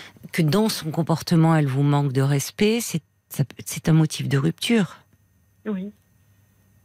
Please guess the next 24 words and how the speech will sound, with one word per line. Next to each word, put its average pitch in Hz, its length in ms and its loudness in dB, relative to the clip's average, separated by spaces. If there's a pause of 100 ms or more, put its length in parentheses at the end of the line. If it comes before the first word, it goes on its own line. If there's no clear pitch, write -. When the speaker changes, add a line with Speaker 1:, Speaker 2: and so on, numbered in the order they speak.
(480)
Speaker 1:
Mais, 214 340 2 (440)
euh, - 40 -8
finalement, 233 680 0
rester 240 480 -4
avec 214 340 -4
quelqu'un 196 600 -4 (640)
parce 226 220 0
qu'il 208 200 2
est 208 100 4
gentil 185 640 -2 (480)
et 170 100 2
parce 175 280 0
que, 175 460 4
euh, - 20 0
finalement, 170 800 0
euh, 156 240 0
il 151 200 -2
est, 143 540 0 (320)
ben, - 60 -8
c'est - 140 -4
quelqu'un 165 640 2
d'attentionné 156 720 0
avec 151 260 0
vous. 131 300 0